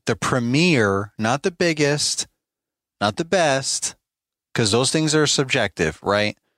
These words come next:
But the premier, which could be, uh, also still subjective, but they wanna be the premier service, um, conference or trade show,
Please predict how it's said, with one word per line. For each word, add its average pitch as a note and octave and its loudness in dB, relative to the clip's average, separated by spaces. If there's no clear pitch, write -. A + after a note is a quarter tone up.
But A2 0
the A2 2
premier, A#2+ 2
which - 0
could D#3+ -2
be, G2+ 0
uh, G#2 2
also G#2 0
still G2+ 0
subjective, F#2+ -2
but G2+ 2
they A#2 0
wanna C3 2
be B2 2
the A2 0
premier A2 0
service, A2+ 0
um, F2+ 0
conference G#2+ -2
or G#2 0
trade G#2 2
show, - 0